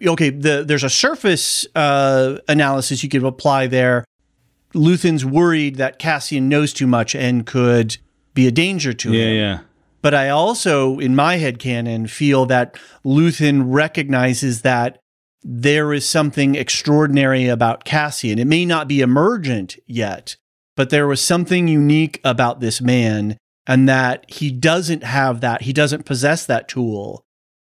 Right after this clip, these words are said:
Speaker 1: that's bothering
Speaker 2: Hmm.
Speaker 1: him. And
Speaker 2: Hmm.
Speaker 1: that's, that's giving him some, you know, concern and some angst because, like, wait a minute, that, I c-, this guy, if, okay, if I had, if I had a wrench,
Speaker 2: Mm-hmm.
Speaker 1: that'd be really useful.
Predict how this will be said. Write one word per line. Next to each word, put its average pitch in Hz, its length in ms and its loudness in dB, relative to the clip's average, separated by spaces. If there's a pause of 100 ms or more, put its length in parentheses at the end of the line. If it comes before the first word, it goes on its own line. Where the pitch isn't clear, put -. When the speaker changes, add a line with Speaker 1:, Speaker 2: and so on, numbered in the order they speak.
Speaker 1:
that's 131 320 -2
bothering 127 640 -2
Speaker 2:
Hmm. 131 60 0 (120)
Speaker 1:
him. 98 180 -4 (300)
And 120 80 2
Speaker 2:
Hmm. - 60 4
Speaker 1:
that's, 127 260 0
that's 131 260 0
giving 139 400 0
him 135 260 2
some, 131 560 2 (440)
you 147 120 2
know, 135 160 2
concern 143 600 2
and 127 140 2
some 127 180 0 (100)
angst 139 420 -2
because, 123 500 0
like, 117 260 0
wait 143 220 2
a 143 60 2
minute, 113 280 -2
that, 123 380 0
I 135 120 0
c-, - 60 -10 (320)
this 139 340 -2
guy, 139 220 -2
if, 135 200 -8 (280)
okay, 160 180 2
if 139 80 -2
I 180 100 2
had, 165 260 -4
if 160 140 -4
I 175 80 2
had 170 120 0
a 131 60 0
wrench, 123 460 -2
Speaker 2:
Mm-hmm. 110 400 0 (540)
Speaker 1:
that'd 160 220 -2
be 156 120 0
really 147 220 2
useful. 131 580 -2